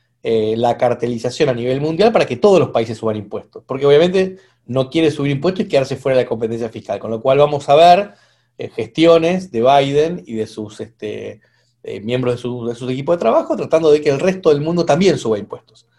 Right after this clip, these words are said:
Así que creo que vienen épocas difíciles para los pagadores de impuestos, donde nuestro, nuestra prédica tiene que ser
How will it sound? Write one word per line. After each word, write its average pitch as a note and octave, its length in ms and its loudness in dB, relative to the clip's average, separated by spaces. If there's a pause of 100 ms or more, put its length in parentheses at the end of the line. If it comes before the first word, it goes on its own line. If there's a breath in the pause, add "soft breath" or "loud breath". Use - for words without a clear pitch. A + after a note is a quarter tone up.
(360)
Así - 240 -8
que F#3+ 340 -2
creo D#3 220 2
que D3 80 2
vienen C#3 240 -2
épocas D3 500 -2
difíciles E3+ 640 -6
para A#2 160 -4
los - 80 -8
pagadores B2+ 260 -2
de C#3 60 -4
impuestos, D#3 460 -2
donde A#2 180 -6
nuestro, A2 560 -4 (280 soft breath)
nuestra A2+ 380 -4
prédica C#3+ 500 2
tiene A#2 220 -6
que A2+ 80 -4
ser A#2 380 -2